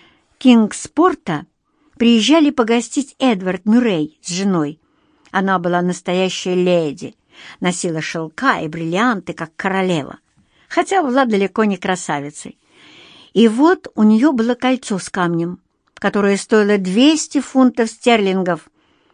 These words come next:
На крошечном пальчике такое состояние!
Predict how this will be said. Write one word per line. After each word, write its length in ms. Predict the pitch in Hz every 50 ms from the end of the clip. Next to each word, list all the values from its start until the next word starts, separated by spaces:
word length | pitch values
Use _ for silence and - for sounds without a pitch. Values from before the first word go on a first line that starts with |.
| _ _ _ _ _ -
На 120 | - 208 214
крошечном 680 | - 254 285 277 262 - 247 220 - - 233 214 208
пальчике 580 | - 269 277 277 254 240 - 208 - - 180
такое 400 | - 208 208 208 262 254 240 226
состояние! 1300 | 220 - - 247 254 - - - 247 240 247 247 254 262 285 269 254 233 233 233 233 226 214 185 160 -